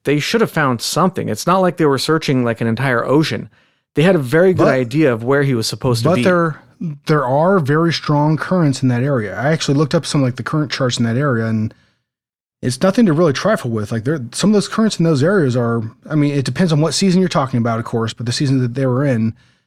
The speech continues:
Speaker 2: um, there were some strong currents that could move debris out of the way to, like, you know, in d-, a different section, you know,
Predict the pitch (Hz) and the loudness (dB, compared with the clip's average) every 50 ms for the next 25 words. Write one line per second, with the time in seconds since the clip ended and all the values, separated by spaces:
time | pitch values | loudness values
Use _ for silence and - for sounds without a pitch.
0 | _ _ _ _ - 127 123 123 120 117 113 110 107 104 101 98 - _ _ _ | _ _ _ _ -4 -2 0 0 0 0 0 0 0 -2 -4 -6 -10 _ _ _
1 | _ _ - - 117 151 180 214 247 269 254 - - 254 254 233 - - 208 202 | _ _ -18 -8 -4 -2 -2 0 0 0 0 2 2 2 2 2 0 0 0 0
2 | 208 196 - - - 214 165 135 131 131 123 117 - - 180 185 147 135 151 170 | 0 0 0 -2 -2 0 2 0 0 -2 -4 -8 -4 0 0 2 2 2 2 2
3 | 175 160 139 123 - 135 120 110 156 165 151 127 123 127 135 127 120 120 117 127 | 2 2 0 -2 -2 -4 -2 0 0 0 0 2 2 0 0 0 0 0 0 0
4 | 139 131 113 110 110 110 110 _ - - 123 117 113 117 - - - _ - - | 0 0 0 -2 -4 -8 -10 _ -4 -2 -2 -2 -2 -4 -10 -20 -20 _ -20 -20
5 | - - - 135 156 147 135 127 127 127 120 117 160 - 147 143 135 156 - 165 | -20 -20 -10 -4 0 2 2 2 2 2 0 -2 -2 -2 -2 0 0 0 0 0
6 | 135 - - 160 143 - - 131 120 120 117 110 - _ _ _ _ _ _ _ | -2 0 0 -2 0 0 0 2 2 2 2 0 -2 _ _ _ _ _ _ _
7 | _ _ _ _ _ _ - 233 143 127 120 117 113 110 | _ _ _ _ _ _ -6 -2 0 0 0 0 -2 -6